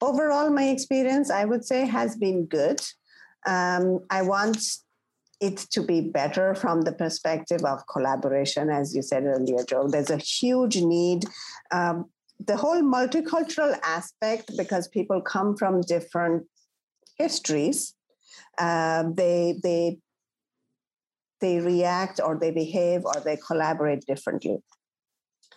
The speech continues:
And, um, there's also, uh, a culture of consultative behavior analysis rather than implementation of behavior analysis. Um,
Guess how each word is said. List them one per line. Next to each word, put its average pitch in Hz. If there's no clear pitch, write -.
And, 180
um, 170
there's 214
also, 262
uh, 180
a 214
culture 254
of 196
consultative 226
behavior 160
analysis 127
rather 175
than 160
implementation 156
of -
behavior 120
analysis. -
Um, 165